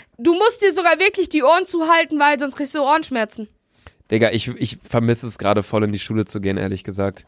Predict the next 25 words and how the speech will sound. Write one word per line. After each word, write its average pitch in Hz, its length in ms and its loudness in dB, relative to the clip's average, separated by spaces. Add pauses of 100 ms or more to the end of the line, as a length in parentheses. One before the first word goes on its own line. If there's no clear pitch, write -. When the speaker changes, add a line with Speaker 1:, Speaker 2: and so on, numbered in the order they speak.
(140)
Speaker 1:
Ich 233 200 -8
auch, 247 260 2
weil, 226 120 -2
Digga, 233 200 0
ja, 214 200 0 (560)
fünf 285 300 -8
Wochen 226 220 -8
frei 202 340 -6
jetzt. 180 360 -10 (200)
Speaker 2:
Nein, 143 400 2
nicht 240 180 -2
deswegen, 226 320 4
Speaker 1:
Aber 349 160 6
Speaker 2:
aber 302 140 4
Speaker 1:
Schule 170 140 6
Speaker 2:
allgemein - 240 4
Speaker 1:
war - 80 6
halt 277 100 4
Speaker 2:
dieses, 359 160 -2
Speaker 1:
irgendwie 381 380 -2
Speaker 2:
dieses 190 240 -2
Schulleben. 170 760 0
So, 165 160 -2
ich 175 100 0
mein, 196 240 0